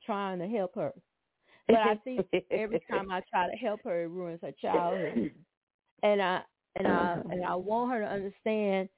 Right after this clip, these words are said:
Speaker 1: just like I told her about Santa Claus, I have to tell her about Steve Harvey's hair. And you have to accept
Speaker 2: Mm-hmm.
Speaker 1: it. You've got to accept that.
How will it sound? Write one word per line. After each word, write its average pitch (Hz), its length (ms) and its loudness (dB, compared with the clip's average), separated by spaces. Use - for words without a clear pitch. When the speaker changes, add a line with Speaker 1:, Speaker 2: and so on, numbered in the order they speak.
Speaker 1:
just 240 240 0
like 208 220 0
I 165 320 -2
told 233 240 -2
her 208 120 -2
about 165 400 0
Santa 262 240 -4
Claus, 156 320 0
I 165 120 4
have 185 280 0
to 160 160 -12
tell 190 180 2
her 202 100 -2
about 160 320 -2
Steve 160 180 -4
Harvey's 160 360 -4
hair. 214 320 0
And 170 160 2
you 190 140 -4
have 196 380 0
to 165 80 0
accept 156 200 -2
Speaker 2:
Mm-hmm. 160 160 2
Speaker 1:
it. - 100 -2
You've 180 200 -6
got 190 260 2
to 185 40 -2
accept - 560 -6
that. - 200 -10